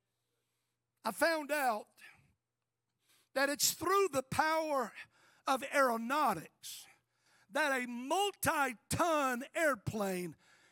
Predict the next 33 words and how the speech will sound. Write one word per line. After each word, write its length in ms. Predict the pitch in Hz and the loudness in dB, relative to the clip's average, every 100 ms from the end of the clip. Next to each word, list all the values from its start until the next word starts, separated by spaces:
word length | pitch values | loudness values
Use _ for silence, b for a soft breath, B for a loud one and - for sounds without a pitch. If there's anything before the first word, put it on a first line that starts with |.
| b | b
can 180 | - 214 | -6 -6
fly 360 | - 240 262 240 | -6 -2 0 2
like 300 | 208 208 202 | 0 -4 -6
a 80 | 180 | -6
bird. 420 | 233 233 180 - - B B B B | -2 -2 -4 -10 -20 B B B B
Now, 140 | 254 277 | 0 4
that 240 | 311 427 392 | 4 4 2
might 180 | 349 311 | 2 2
not, 320 | 302 277 202 - b - | 2 2 2 -4 b -2
uh, 320 | 269 262 262 | 0 0 -2
be 180 | 220 320 | -2 0
something 380 | - 294 254 254 | 0 0 -4 -2
you 120 | 294 | -2
think 320 | - 330 311 | 0 -2 -2
about, 440 | 226 247 262 220 175 | -4 0 0 -2 -2
but 160 | 262 - b b b | -4 -6 b b b
if, 180 | 311 262 | -6 -2
if 240 | 330 285 | -2 -2
you 80 | 277 | -4
fly 420 | 208 294 403 403 330 | -4 0 4 4 2
a 20 | |
little 240 | 294 269 | 0 -2
bit, 240 | 247 269 285 | -2 -2 -2
eventually 520 | 247 392 - 262 247 | 0 0 -2 -6 -2
you're 100 | 381 | -2
gonna 140 | 427 320 | -2 0
start 320 | - 262 262 | 0 0 0
thinking, 480 | - 381 339 220 160 - B B B B - | 0 -2 -2 -6 -8 -12 B B B B -12
my 380 | 185 269 381 311 | -4 0 0 0
Lord, 540 | 285 339 427 339 220 B B | -2 0 2 0 -4 B B
this 280 | 254 480 - | 0 2 2
thing 300 | 302 285 277 | 2 0 2
weighs 460 | 294 302 262 - | 4 4 4 2